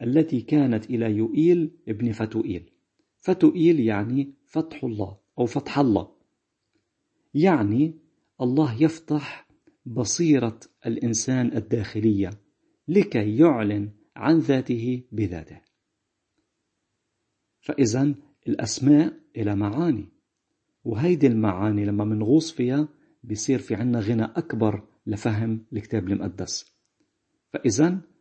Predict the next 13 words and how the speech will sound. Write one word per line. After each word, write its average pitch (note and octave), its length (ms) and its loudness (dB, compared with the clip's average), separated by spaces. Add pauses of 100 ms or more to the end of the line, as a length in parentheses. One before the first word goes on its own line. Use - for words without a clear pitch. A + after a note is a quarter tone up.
فتوئيل B2+ 560 0
يعني G2 260 -4
فتح - 360 -10
الله، A#2+ 320 -2 (500)
الله A2 340 2
يفتح C3+ 480 -4
بصيرتنا A2 600 -4
الداخلية C3+ 840 0 (340)
ليعلن C3+ 480 2
عن G#2+ 180 -2
ذاته G#2+ 540 -4 (140)
بذاته. G#2+ 460 -2 (1400)
هلأ E3 480 2